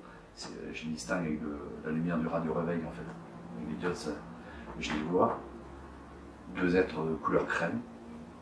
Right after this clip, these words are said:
euh, assez, assez foncé, euh, un mètre vingt à peu près de, de haut, un pour ma femme et un pour moi.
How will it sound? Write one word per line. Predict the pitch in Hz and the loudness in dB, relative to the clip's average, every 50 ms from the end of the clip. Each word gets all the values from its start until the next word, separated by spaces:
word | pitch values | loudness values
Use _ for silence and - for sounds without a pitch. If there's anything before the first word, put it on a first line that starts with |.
| - - - - - - - | -14 -16 -16 -16 -14 -10 -10
euh, | - - - - - 71 - - - - - - | -8 -6 -6 -6 -6 -4 -6 -6 -6 -6 -4 -4
assez, | - - - 82 80 80 | -4 -2 0 2 2 4
assez | 78 - - - | 2 2 2 -2
foncé, | - - 82 80 - - 80 87 98 - - - - - - - - - - - - - - - | -2 0 0 0 0 0 0 0 -2 -2 -6 -10 -16 -16 -16 -16 -18 -18 -18 -18 -16 -10 -4 -2
euh, | 82 - - - - - - - - - | -2 -2 -2 -6 -10 -12 -12 -10 -6 -2
un | - 82 82 | 2 4 4
mètre | 82 80 78 80 | 6 4 4 4
vingt | 87 90 92 98 - | 4 8 10 10 10
à | |
peu | - - | 10 8
près | - - 87 | 4 0 0
de, | 82 82 80 78 78 76 76 76 76 80 | 0 0 2 2 2 2 2 0 0 0
de | 80 | 0
haut, | 80 87 - - - - - - - - - - - - - - - - - - - - - - | 0 0 0 -2 -4 -10 -14 -14 -16 -16 -16 -16 -14 -14 -14 -14 -14 -14 -14 -14 -14 -14 -10 -4
un | - - | -4 -2
pour | - - 92 92 | 0 4 6 6
ma | 95 - | 6 6
femme | - - - 95 98 104 107 - - - 95 | 6 8 10 10 10 10 8 4 -2 -4 -6
et | 92 | -4
un | - | -2
pour | - 92 87 85 | 0 2 2 4
moi. | 85 80 - | 4 2 0